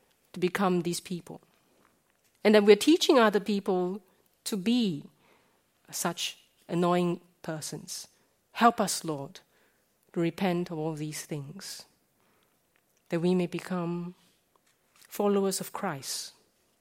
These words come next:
that will bring glory to your name. Father, we pray also for some of us who need to have power. They're helpless in their situations,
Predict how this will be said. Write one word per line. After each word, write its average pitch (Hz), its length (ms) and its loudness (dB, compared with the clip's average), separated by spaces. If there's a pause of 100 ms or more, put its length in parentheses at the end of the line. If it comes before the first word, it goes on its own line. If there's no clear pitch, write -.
(160)
that 147 120 -12
will 143 80 -10
bring 147 280 -8
glory 160 360 -6
to 165 180 -12
your 147 180 -8
name. 127 280 -14 (2750)
Father, 175 260 4
we 156 140 -4
pray 160 280 -6
also 147 540 -10 (760)
for 170 140 -4
some 185 240 0
of 156 120 -6
us - 520 -10 (920)
who 175 120 -4
need 170 240 0 (240)
to 175 100 -8
have 165 220 -12
power. 160 400 -6 (1900)
They're 160 100 -10
helpless 202 420 -2
in 175 100 0
their 160 120 -2
situations, 170 1040 -6